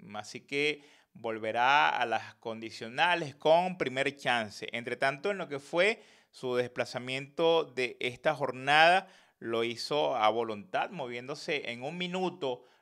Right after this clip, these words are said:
los primeros novecientos metros. Vean cómo Roy Melgarejo viene totalmente fácil con este ejemplar, cuyo registro fue de uno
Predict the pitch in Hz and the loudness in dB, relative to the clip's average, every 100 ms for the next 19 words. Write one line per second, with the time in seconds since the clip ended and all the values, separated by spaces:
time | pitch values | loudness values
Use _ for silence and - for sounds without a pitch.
0 | - 117 131 131 - 120 113 135 135 113 | -12 -4 -2 -2 -6 -4 -4 -4 -4 -4
1 | 101 113 110 127 127 135 143 151 147 135 | -6 -10 -10 -12 -8 -8 -8 -6 -8 -10
2 | 117 98 101 101 143 170 127 107 110 117 | -20 -20 -18 -4 -2 -2 -6 -10 -10 -8
3 | 127 131 127 127 131 135 120 113 113 113 | -4 -4 -4 -6 -6 -8 -4 -4 -4 -8
4 | 135 131 131 135 127 _ _ _ - 117 | -10 -8 -6 -8 -10 _ _ _ -8 -8
5 | 113 120 127 139 139 - 139 127 - 147 | -4 -4 -4 -10 -12 -8 -8 -8 0 4
6 | 139 123 117 104 - 117 123 113 131 127 | 4 0 -14 -14 -8 -8 -8 -12 -14 -12
7 | 123 147 156 151 143 - _ _ - 139 | -12 4 6 6 2 -18 _ _ -8 -6
8 | 147 147 160 160 165 165 - - 123 120 | -4 -4 -2 2 2 0 -2 -12 -14 -8
9 | 127 - 175 165 - 117 110 - 127 131 | -8 -4 -4 -4 -6 -8 -8 -4 0 2
10 | 143 - _ _ 117 113 127 117 - _ | 0 -6 _ _ -18 -4 0 0 -4 _
11 | 147 160 196 196 196 208 170 - | -2 0 0 -2 2 2 2 -6